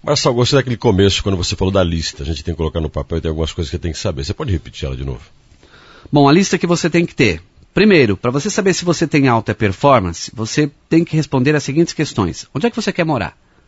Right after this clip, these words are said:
Speaker 2: Você quer morar numa casa lá no fim do bairro? Ou você quer um
Speaker 1: Cobertura de um
Speaker 2: apartamento, uma
Speaker 1: prédio.
Speaker 2: cobertura de um prédio, né? Quanto você deseja ganhar de renda mensal?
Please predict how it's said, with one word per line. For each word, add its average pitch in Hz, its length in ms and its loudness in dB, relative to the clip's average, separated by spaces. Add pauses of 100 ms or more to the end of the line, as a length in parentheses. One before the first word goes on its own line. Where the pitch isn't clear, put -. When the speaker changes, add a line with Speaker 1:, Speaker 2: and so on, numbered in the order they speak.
(640)
Speaker 2:
Você - 120 -4
quer 151 80 0
morar 131 220 2
numa 113 180 2
casa 107 380 0
lá 160 280 4
no 135 120 4
fim 120 180 -2
do 98 100 -2
bairro? 135 680 4 (320)
Ou 147 60 -2
você 143 220 -2
quer 139 140 0
um 120 120 0
Speaker 1:
Cobertura - 0 -
de 123 120 -2
um 113 120 4
Speaker 2:
apartamento, 117 680 4
uma 107 100 2
Speaker 1:
prédio. 101 160 2
Speaker 2:
cobertura 117 400 2
de 104 120 2
um 101 80 0
prédio, 92 440 -2
né? 170 220 2 (1400)
Quanto 262 320 4
você 214 240 2
deseja 185 340 4
ganhar 147 520 4 (220)
de 127 160 0
renda 131 280 4
mensal? 113 480 0